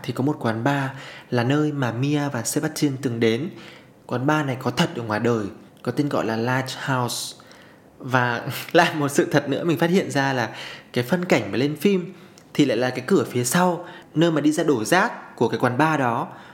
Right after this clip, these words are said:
Còn mọi người muốn vào thì phải đi vào cái cửa đằng trước. Đúng là trên phim thì chúng ta không thể đoán được điều gì cho đến khi mà tận mắt mình đến đó và chứng kiến. Và có thể nói là đấy là một buổi sáng mà dễ chịu nhất trong quãng thời gian mình ở L A.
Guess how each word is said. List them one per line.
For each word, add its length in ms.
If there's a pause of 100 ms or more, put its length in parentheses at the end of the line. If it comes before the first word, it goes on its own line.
(140)
Còn 160
mọi 120
người 140
muốn 200
vào 320
thì 100
phải 200 (200)
đi 160
vào 160
cái 120
cửa 220
đằng 200
trước. 240 (840)
Đúng 200
là 180
trên 220
phim 260
thì 80
chúng 200
ta 120
không 180
thể 80
đoán 260
được 140
điều 160
gì 360 (440)
cho 200
đến 120
khi 160
mà 120
tận 240
mắt 280
mình 200
đến 200
đó 340
và 60
chứng 260
kiến. 260 (540)
Và 340 (360)
có 120
thể 100
nói 160
là 80
đấy 160
là 80
một 160
buổi 140
sáng 460
mà 160
dễ 200
chịu 200
nhất 420
trong 200
quãng 120
thời 160
gian 300
mình 160
ở 200
L 100
A. 80